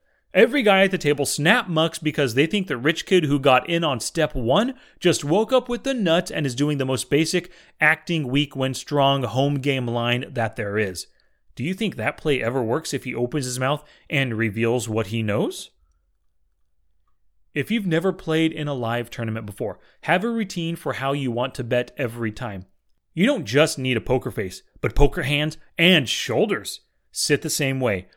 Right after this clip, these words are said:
go to your chips the same way, and do it all with the same speed. Pretend you're Terminator and keep that expression at all times. Pick a place to stare at on the table and control your breathing.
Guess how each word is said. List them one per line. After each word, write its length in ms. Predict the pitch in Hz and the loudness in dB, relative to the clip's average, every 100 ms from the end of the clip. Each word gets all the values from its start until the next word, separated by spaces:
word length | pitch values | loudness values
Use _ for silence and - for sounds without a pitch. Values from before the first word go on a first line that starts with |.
| _ - | _ -2
go 180 | 127 156 | 2 2
to 80 | 185 | 2
your 140 | 185 | 0
chips 400 | - 226 233 - | 0 -4 -4 -6
the 100 | 160 | -4
same 300 | - 123 110 | -2 -2 -2
way, 180 | 95 92 _ | -4 -8 _
and 160 | - 143 | -4 2
do 160 | 185 196 | 4 4
it 80 | |
all 240 | - 165 175 | 4 2 0
with 140 | 165 | -4
the 80 | 170 | -6
same 260 | - 175 165 | -4 -2 -4
speed. 360 | - 254 - _ _ _ - | -2 -4 -4 _ _ _ -2
Pretend 400 | 143 - 214 196 | 0 4 4 4
you're 100 | 208 | 2
Terminator 560 | - 202 185 139 107 | 2 4 4 4 2
and 240 | 113 131 117 | 0 -4 -6
keep 240 | - 190 | -6 -4
that 140 | 208 196 | -2 -2
expression 540 | 190 - 147 143 135 | -4 -2 0 0 0
at 80 | 120 | 2
all 160 | 113 | 0
times. 480 | 110 123 104 95 - _ _ _ - | -2 -6 -8 -8 -10 _ _ _ -4
Pick 200 | 165 160 | -2 -2
a 40 | |
place 300 | 143 139 156 247 | -2 -2 -2 -2
to 60 | |
stare 400 | - 151 131 135 | -2 0 2 2
at 200 | 135 139 | 0 -2
on 260 | 135 120 113 | -2 -2 -2
the 80 | 107 | -6
table 500 | - 117 117 220 - _ _ | -4 -6 -4 -6 -8 _ _
and 380 | 220 233 226 - | -2 -2 -4 -6
control 420 | 180 - 143 139 | -8 -4 -2 -2
your 120 | 127 | -2
breathing. 500 | 110 110 117 104 85 | -4 -4 -4 -4 -8